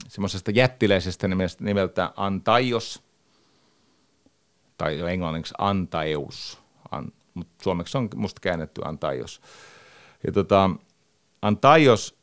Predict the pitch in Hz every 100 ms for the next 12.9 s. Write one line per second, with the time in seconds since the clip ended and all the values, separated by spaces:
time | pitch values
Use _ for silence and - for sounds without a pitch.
0 | _ _ _ _ 127 107 107 101 110 107
1 | 101 _ _ _ _ _ _ _ _ -
2 | - - _ _ _ _ _ _ - -
3 | 170 190 160 131 113 131 127 117 101 104
4 | - 107 117 110 98 87 - 90 98 123
5 | 139 - _ _ - 82 - 87 95 107
6 | 110 123 113 - 95 - 113 107 95 90
7 | 92 101 110 113 104 - 101 - 87 -
8 | 101 - 127 - - _ _ _ _ _
9 | _ _ 107 - 135 135 123 - 110 -
10 | 127 120 117 101 104 101 101 90 101 -
11 | 101 127 117 113 101 92 - 101 - 98
12 | 107 101 90 104 110 107 92 78 67